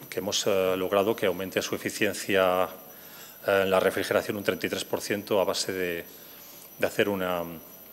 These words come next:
una conexión con las tuberías de impulsión de agua de mar hacia sus circuitos de refrigeración. Seguir en esta vía es lo que nos interesa,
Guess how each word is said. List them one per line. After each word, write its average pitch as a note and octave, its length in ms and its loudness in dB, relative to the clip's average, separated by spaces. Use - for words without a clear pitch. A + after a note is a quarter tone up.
una F#2+ 180 2
conexión F#2+ 480 0
con F2+ 120 -10
las E2 120 -4
tuberías F#2 320 0
de F2 80 -6
impulsión F2+ 400 -6
de F2+ 60 -2
agua F2 120 -2
de F2 80 -4
mar A2 140 -2
hacia - 220 -2
sus - 160 -6
circuitos F#2 340 -4
de E2+ 60 -2
refrigeración. F2 520 -4
Seguir A2 360 4
en A2+ 60 6
esta A#2+ 260 8
vía C3 360 10
es A2+ 140 6
lo A2+ 100 2
que A2 120 4
nos G#2+ 140 0
interesa, C3 540 6